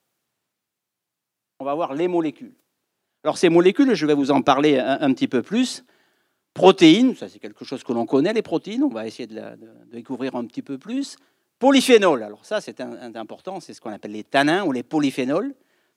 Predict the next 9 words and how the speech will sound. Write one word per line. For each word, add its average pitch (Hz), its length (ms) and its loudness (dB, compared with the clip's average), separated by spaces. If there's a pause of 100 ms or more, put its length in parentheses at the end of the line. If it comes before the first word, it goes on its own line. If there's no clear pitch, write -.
(180)
J'utiliserai 139 520 -6
l'un 156 160 4
ou 170 120 4
l'autre 156 260 0
de 123 80 -10
ces 120 140 -12
vocables. 175 560 -8 (640)
Les 190 120 -4
lipides, 240 480 -4